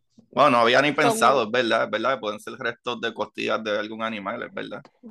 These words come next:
Speaker 2: Sí, ese es nuestro primer paso. Eh, de hecho, desde que tú, esa es tu, yo creo que tu primera clase <laughs> en, en la escuela graduada que te dan, como que con-, tienes,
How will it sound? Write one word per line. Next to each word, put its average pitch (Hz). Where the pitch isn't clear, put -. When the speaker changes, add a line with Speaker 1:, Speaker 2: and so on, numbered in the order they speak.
Speaker 2:
Sí, 277
ese 262
es 370
nuestro 359
primer 254
paso. 311
Eh, 247
de 233
hecho, -
desde 214
que 220
tú, 294
esa 254
es 330
tu, 330
yo 311
creo 370
que 392
tu 339
primera 254
clase 294
<laughs> 339
en, 269
en 311
la 302
escuela 294
graduada 302
que 269
te 254
dan, 285
como 262
que 240
con-, 233
tienes, 254